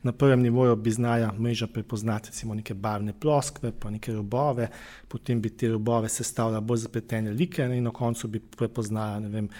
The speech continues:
posamezne, recimo, če bi bilo za prepoznavanje obrazov, nos, uho in tako naprej. Skratka, niv-,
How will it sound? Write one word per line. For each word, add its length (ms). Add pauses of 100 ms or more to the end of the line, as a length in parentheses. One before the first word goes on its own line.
(100)
posamezne, 580
recimo, 320
če 140
bi 100
bilo 240
za 180
prepoznavanje 680
obrazov, 480
nos, 460
uho 500
in 120
tako 200
naprej. 300 (300)
Skratka, 420 (400)
niv-, 240